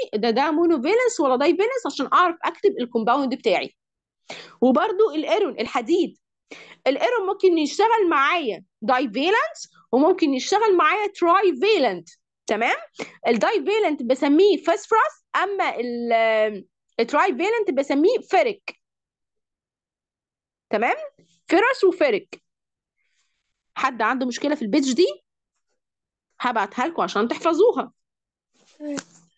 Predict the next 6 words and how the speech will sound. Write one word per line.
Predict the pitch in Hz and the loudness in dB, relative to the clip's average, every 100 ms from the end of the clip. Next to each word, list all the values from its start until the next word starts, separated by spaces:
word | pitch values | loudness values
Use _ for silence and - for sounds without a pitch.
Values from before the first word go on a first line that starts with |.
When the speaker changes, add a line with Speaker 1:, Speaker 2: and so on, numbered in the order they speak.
| _ _ _ _ _ _ _ _ _ _ _ _ _ - - | _ _ _ _ _ _ _ _ _ _ _ _ _ -14 -4
Speaker 1:
تمام. | 214 185 - - - - - - - | -2 0 -4 -10 -20 -18 -18 -6 2
نيجي | 403 480 | 4 6
بقى | 427 440 370 | 4 4 4
عند | 403 392 | 4 2
النون | 269 320 359 330 | 0 2 2 2
ميتال. | 302 208 170 | 0 -4 -6